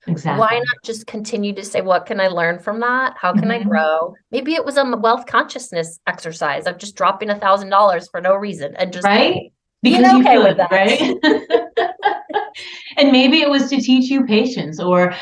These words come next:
Speaker 1: you know, there's always a reason in there. There's always a reason hidden in there. Maybe you weren't supposed to get on the road at that moment and it saved you from something, right? So I like looking at, I, obviously I like looking for the good. <laughs>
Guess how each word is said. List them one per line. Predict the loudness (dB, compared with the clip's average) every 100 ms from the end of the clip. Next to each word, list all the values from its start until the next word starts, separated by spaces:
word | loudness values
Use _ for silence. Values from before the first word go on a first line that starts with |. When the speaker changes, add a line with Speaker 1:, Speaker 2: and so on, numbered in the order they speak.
| -2 4
Speaker 1:
you | 6
know, | 6
there's | 6 6
always | 6 4 4
a | 0
reason | 0 0 -2
in | -4 -8
there. | -8
There's | -8 -4
always | -2 0 0
a |
reason | 0 0 0 -2
hidden | 0 0 0
in | -2
there. | -6 -6 -8 -14 -2 4
Maybe | 6 6 4
you | 4 2 4
weren't | 4 4
supposed | 0 -6
to | -4
get | -2
on | 0
the | 0
road | 0 -2
at | -4
that | -6 -6
moment | -6 -6 -6
and | -6
it | -8 -6
saved | -4 -4
you | -6 -8
from | -12
something, | -10 -10 -10 -14 -12
right? | -6 -4 -6
So | -4 -2 0
I | 0
like | 0 -2 -4
looking | -4 -4 -4
at, | -4 -10 _ -6
I, | -6 -4
obviously | -4 -4 -4 -8
I | -10 -8
like | -10 -10
looking | -8 -10
for | -8
the | -6
good. | -2 0
<laughs> | 0 -2